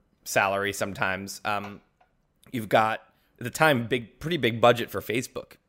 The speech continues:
advertising. Um, you have s-, hosting, and the more, when you start getting a lot of visitors, you actually need to pay a lot for hosting. There's just a lot of little things like that.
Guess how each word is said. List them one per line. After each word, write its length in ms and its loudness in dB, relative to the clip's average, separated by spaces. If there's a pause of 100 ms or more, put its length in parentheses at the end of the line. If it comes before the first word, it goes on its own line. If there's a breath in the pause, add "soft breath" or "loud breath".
(260)
advertising. 760 -8 (640)
Um, 580 0 (260)
you 140 4
have 80 6
s-, 240 -10
hosting, 640 4
and 100 4
the 60 4
more, 260 2 (720)
when 120 -4
you 40 0
start 220 4
getting 180 4
a 60 6
lot 180 6
of 140 -4 (220)
visitors, 420 4
you 80 8
actually 340 4
need 160 -4
to 60 -10
pay 140 -2
a 60 0
lot 140 -2
for 80 -10
hosting. 340 -6 (300 soft breath)
There's 100 -10
just 100 2
a 40 6
lot 200 8
of 80 6
little 180 4
things 260 -8
like 140 -10
that. 260 -10